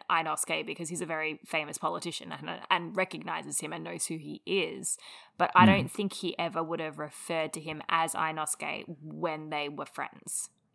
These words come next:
Speaker 2: Yeah. Yeah, what did they call each other when
Speaker 1: Also,
Speaker 2: they were teens?
Speaker 1: he might,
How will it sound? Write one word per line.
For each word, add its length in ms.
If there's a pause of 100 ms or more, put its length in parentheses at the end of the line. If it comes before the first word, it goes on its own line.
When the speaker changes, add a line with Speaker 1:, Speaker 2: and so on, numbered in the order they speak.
(420)
Speaker 2:
Yeah. 300 (1160)
Yeah, 240
what 160
did 140
they 120
call 240
each 200
other 160
when 180
Speaker 1:
Also, 240
Speaker 2:
they 160
were 180
teens? 140 (460)
Speaker 1:
he 260
might, 320